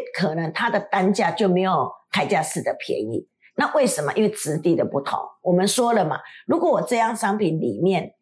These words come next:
我放玻尿酸，我是放百分之八十，那别的开架式的一样，他也有说他放玻尿酸，但他放的是什么？百分之二十。那我们都说我放玻尿酸，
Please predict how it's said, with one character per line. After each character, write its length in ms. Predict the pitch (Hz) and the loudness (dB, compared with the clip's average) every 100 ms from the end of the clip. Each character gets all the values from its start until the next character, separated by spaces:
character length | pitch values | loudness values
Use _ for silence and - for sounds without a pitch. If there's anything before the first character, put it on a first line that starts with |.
| - | -2
我 100 | 175 | 0
放 240 | 269 233 | 2 0
玻 180 | 214 196 | 2 2
尿 180 | 196 151 | 2 0
酸， 360 | - 151 147 - | 0 -2 -2 0
我 140 | 175 | 0
是 140 | 180 254 | 2 2
放 200 | 254 202 | 2 0
百 120 | 143 | 0
分 100 | 175 | -2
之 80 | - | -2
八 220 | 147 165 | -2 -2
十， 200 | - - - _ _ - - | -4 -8 -14 _ _ -20 -8
那 220 | 330 359 - - - _ - | -2 0 -2 -8 -20 _ 0
别 260 | 233 262 | 2 4
的 200 | 262 196 - | 2 0 -2
开 160 | - 262 | -2 0
架 200 | 247 226 | 2 2
式 240 | - 226 | 2 0
的 180 | - 151 - - | 2 0 -2 -2
一 100 | 196 | 2
样， 180 | 220 247 | 4 2
他 200 | 226 233 | 0 2
也 60 | 202 | 2
有 120 | - | 2
说 160 | - 170 | 0 -2
他 180 | 202 | -2
放 200 | 180 175 | 0 -2
玻 180 | 165 151 | 0 0
尿 160 | 147 - | 0 -2
酸， 180 | - - - _ _ - | -4 -6 -8 _ _ -2
但 200 | 311 262 | 0 2
他 160 | 294 | 0
放 260 | 285 269 202 | 0 0 2
的 80 | 202 | 0
是 160 | 214 | 0
什 100 | 185 | -2
么？ 80 | 131 - | -4 -4
百 120 | - | -2
分 80 | 185 | 0
之 80 | 190 - | 0 2
二 180 | - | 2
十。 320 | - - - - _ - - | 2 -4 -10 -20 _ -8 0
那 140 | 392 | 2
我 80 | 277 | 4
们 180 | 196 185 | 4 2
都 120 | 240 | 2
说 240 | 254 247 - | 2 0 0
我 80 | 165 | 0
放 220 | 202 185 | 0 0
玻 180 | 180 175 | 0 0
尿 200 | 165 123 | 0 -2
酸， 360 | - 135 - | 0 -2 -2